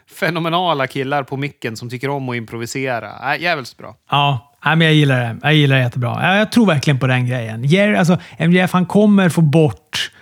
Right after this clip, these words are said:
Speaker 2: Han kommer få bort, eh, Sami Zayn från Jericho. Han kommer splittra det paret som har varit liksom som, eh, ja, men de har ju älskat varandra.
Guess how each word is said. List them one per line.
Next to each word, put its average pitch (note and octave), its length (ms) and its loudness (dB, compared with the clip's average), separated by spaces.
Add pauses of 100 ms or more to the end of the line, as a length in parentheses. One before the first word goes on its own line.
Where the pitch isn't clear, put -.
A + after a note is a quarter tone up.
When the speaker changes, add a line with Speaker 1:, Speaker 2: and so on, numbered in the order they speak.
(460)
Speaker 2:
Han E3+ 120 0
kommer F#3+ 380 4
få D3+ 140 2
bort, C#3 520 0
eh, C3 220 0 (120)
Sami C#3 340 0
Zayn B2+ 400 2
från C3 260 0
Jericho. B2 300 2
Han C#3+ 260 4
kommer E3 260 4
splittra F#3 760 0
det C#3 260 2
paret C#3 800 0 (220)
som D3 140 2
har D3 60 6
varit D3 180 2
liksom C#3+ 240 4
som, C3+ 280 2
eh, B2+ 60 2
ja, A#2+ 200 0
men D3+ 120 0
de E3+ 120 6
har F#3 60 6
ju G#3 60 4
älskat G#3+ 420 2
varandra. C3 420 0